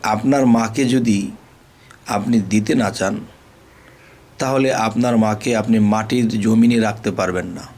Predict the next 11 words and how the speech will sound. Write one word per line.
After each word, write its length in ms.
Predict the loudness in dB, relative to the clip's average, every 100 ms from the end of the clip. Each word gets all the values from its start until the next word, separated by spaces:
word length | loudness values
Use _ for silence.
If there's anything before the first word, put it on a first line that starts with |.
| -20 -20 -8
উপরে 340 | -4 0 0 0
রাখতে 300 | -2 -4 -8
হবে। 240 | -8 -12 -14 -20 -20 -18 -18 -18 -20 -20 -20 -20 -10
তো 80 | -4
এখন 340 | -4 -2 -2 0
উপরে 360 | -2 0 0
রাখার 360 | 0 0 -4 -4
কথা 240 | -2 -2
যখন 340 | 0 0 0 0
বলা 220 | 2 0
হলো, 320 | -2 -4 -4